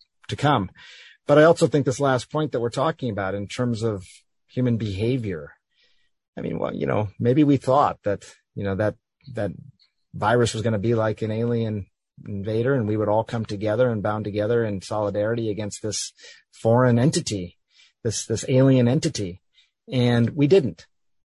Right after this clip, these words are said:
And there's, there's got to be lessons in there. There's, there's gotta be really important lessons in there. Some of it may be, as we were saying at the beginning of this podcast, don't allow a system that, that allows you to litigate and, and,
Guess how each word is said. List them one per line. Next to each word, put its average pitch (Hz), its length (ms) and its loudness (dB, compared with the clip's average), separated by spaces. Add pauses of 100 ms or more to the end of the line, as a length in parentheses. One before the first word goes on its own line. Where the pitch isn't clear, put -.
(260)
And 127 460 0
there's, 143 480 0 (100)
there's 160 160 -4
got 160 240 -2
to 156 60 -10
be 170 80 -2
lessons 147 460 -2
in 95 100 -4
there. 80 280 -10 (180)
There's, 107 240 0
there's 117 220 -2
gotta 123 200 4
be 131 100 0
really 117 260 0
important 113 380 -4
lessons 113 260 -6
in 95 60 -6
there. 90 100 -6
Some 185 180 4
of 185 100 6
it 170 80 2
may 147 180 4
be, 131 320 0 (840)
as 117 140 -2
we 123 80 -2
were 117 80 0
saying 123 200 -2
at 113 80 -4
the 110 60 -10
beginning 117 320 -2
of 104 80 -4
this 101 120 -8
podcast, 117 600 -4
don't 135 340 2 (640)
allow 120 360 0
a 127 60 2
system 113 380 -6
that, 113 140 -4 (100)
that 113 180 -8 (120)
allows 110 280 0
you 110 80 -2
to 107 80 0
litigate 113 760 2
and, 104 480 -8
and, 101 380 -8